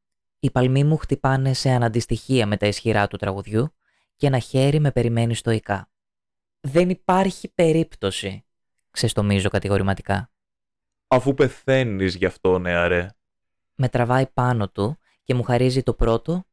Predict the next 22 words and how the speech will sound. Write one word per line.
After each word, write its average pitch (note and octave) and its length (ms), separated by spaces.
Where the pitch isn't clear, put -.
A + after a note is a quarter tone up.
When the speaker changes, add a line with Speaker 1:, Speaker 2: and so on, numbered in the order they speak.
Speaker 1:
ίσως D3 340
τελευταίο, G#2+ 680
μα B2 200
σίγουρα D#3 540
πιο - 280
άβολο C3+ 460
βάλς C3+ 480
στην - 240
ιστορία A#2 380
της A#2 160
δημόσιας B2 640
χορευτικής A2+ 680
έκθεσής G#2 580
μου. F#2 180
Speaker 2:
Το B2+ 100
σύμπαν D3 600
δεν D3 140
γνωρίζει G#2 420
από F2+ 180
αυστηρά F#2+ 420
γεωμετρικά F#2 640
σχήματα. F2+ 680